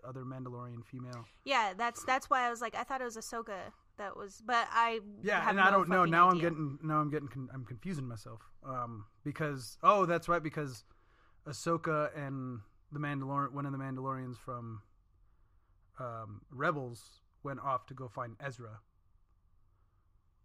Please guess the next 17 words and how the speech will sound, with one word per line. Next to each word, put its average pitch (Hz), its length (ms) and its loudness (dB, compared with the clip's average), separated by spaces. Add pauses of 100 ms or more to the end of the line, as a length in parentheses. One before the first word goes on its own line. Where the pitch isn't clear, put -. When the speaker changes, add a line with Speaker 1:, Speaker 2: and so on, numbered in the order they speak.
(140)
Speaker 1:
who 127 160 -10
was, 123 180 -10
like, 110 240 -10
the 117 80 -10
little 110 200 -8
Jedi 113 380 -10
kid, 131 180 -10 (320)
Speaker 2:
Mm. 220 200 -10 (600)
Speaker 1:
um, 107 280 -10
who 123 80 -10
looks 117 240 -12
exactly 113 360 -12
like 110 140 -12
Risto. 127 340 -8 (600)
It's 254 180 -4
Speaker 2:
Mm. 220 40 -6
Speaker 1:
disgusting. - 480 -10